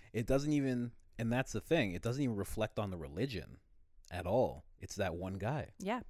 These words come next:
Speaker 1: That one guy was like, "You know what? I think something might happen, and they might end up integrating with these people, 'cause I've seen this and that and T V and this and that, and I don't want that to happen, so I'm gonna use, I'm gonna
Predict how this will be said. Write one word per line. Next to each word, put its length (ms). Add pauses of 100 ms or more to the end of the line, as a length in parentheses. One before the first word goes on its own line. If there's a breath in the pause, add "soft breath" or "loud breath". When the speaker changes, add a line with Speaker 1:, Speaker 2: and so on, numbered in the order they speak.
(180)
Speaker 1:
That 160
one 220
guy 200
was 200
like, 260 (560 soft breath)
"You 120
know 140
what? 340 (280)
I 140
think 340 (300)
something 440
might 200
happen, 640
and 120
they 100
might 360
end 220
up 300
integrating 760
with 160
these 200
people, 460 (300)
'cause 160
I've 160
seen 340
this 220
and 160
that 240
and 120
T 240
V 280
and 100
this 160
and 140
that, 180
and 100
I 80
don't 140
want 160
that 160
to 80
happen, 400
so 140
I'm 120
gonna 160
use, 520 (500 soft breath)
I'm 100
gonna 220